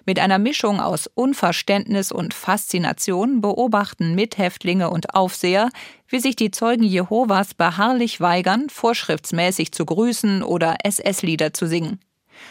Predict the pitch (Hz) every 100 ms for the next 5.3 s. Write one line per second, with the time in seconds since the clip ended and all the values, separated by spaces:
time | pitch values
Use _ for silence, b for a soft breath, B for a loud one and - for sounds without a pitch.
0 | B B - 160 - - 262 165 - 170
1 | 175 175 208 240 226 196 156 165 196 247
2 | - - - 165 202 226 190 - 165 165
3 | 156 202 196 - 165 175 180 196 190 190
4 | 185 - 151 - 196 175 165 - 165 196
5 | 170 160 -